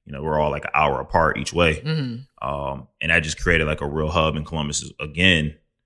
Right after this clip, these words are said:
Speaker 1: for, like, people that wanted to be involved with the scene and create or host or rap or whatever. Um, and we used that platform just like we're using Courtesy Of. Like, Lucky came out and performed. I had my homies Joe Fresh Good and Vic Lloyd come down from Chicago to spin a couple different times.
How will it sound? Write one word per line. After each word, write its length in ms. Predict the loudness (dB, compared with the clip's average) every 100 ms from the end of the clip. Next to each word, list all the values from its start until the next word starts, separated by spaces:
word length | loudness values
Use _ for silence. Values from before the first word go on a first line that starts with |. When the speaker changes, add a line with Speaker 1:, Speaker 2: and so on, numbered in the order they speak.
| _ _
Speaker 1:
for, 200 | -6 -2
like, 380 | 0 -2 -4 -6
people 280 | -4 -2
that 180 | -2 -2
wanted 220 | -2 -6
to 240 | -6 -8 -8 _ _ -14
be 140 | -6 -6
involved 400 | -2 0 -2 -2
with 60 |
the 40 | -2
scene 380 | 0 0 -2 -2
and 140 | -6
create 520 | -6 0 4 4 2
or 100 | 0
host 580 | 2 4 4 2 -2 -2
or 180 | -4 -2
rap 480 | 2 4 6 4 2
or 100 | 0
whatever. 520 | 4 4 4 0 -4 _ _ _ _ _ -12
Um, 320 | -10 -8 -8
and 80 | -6
we 80 | -4
used 280 | -2 0
that 200 | 2 2
platform 400 | 4 2 4 0
just 120 | 2 0
like 120 | 0
we're 80 | 0
using 200 | -2 2
Courtesy 340 | 0 2 4
Of. 240 | 6 6
Like, 140 | 4 -2
Lucky 260 | -4 -4 -4
came 240 | -2 0
out 100 | -2
and 80 | -6
performed. 600 | -8 -2 0 2 0 -4 _ _ _ _
I 80 | -4
had 40 | -2
my 80 | 0
homies 240 | -2 -2
Joe 180 | -2 -4
Fresh 280 | 0 -2 -2
Good 400 | 2 4 4 2
and 120 | 0
Vic 140 | -2
Lloyd 260 | 2 2 2
come 140 | -2 -2
down 160 | -4
from 100 | -4
Chicago 380 | -14 -2 -2 -2
to 60 | -6
spin 240 | -4 -2
a 40 |
couple 180 | -2 -4
different 200 | -4 -4
times. 500 | 0 2 2 0 -4